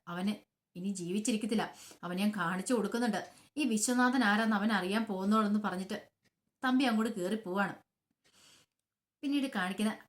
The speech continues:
അജയ് നേരെ വരുന്നത് ഹോസ്പിറ്റലിലേക്ക് വരുവാണ്. ഈ സമയത്ത് നിരഞ്ജനയുടെ അമ്മ അങ്ങോട്ട് ചെല്ലുവാണ്. "അജയ്, അജയ് എങ്ങോട്ടാന്ന്?" ചോദിക്കണം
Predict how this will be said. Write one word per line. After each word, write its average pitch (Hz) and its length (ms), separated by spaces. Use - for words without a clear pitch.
അജയ് 180 340
നേരെ 202 300
വരുന്നത് 208 360
ഹോസ്പിറ്റലിലേക്ക് 196 640
വരുവാണ്. 190 300
ഈ 269 120
സമയത്ത് 214 500
നിരഞ്ജനയുടെ 277 360
അമ്മ 196 180
അങ്ങോട്ട് 214 260
ചെല്ലുവാണ്. 196 340
"അജയ്, 202 280
അജയ് 185 200
എങ്ങോട്ടാന്ന്?" 226 420
ചോദിക്കണം 208 280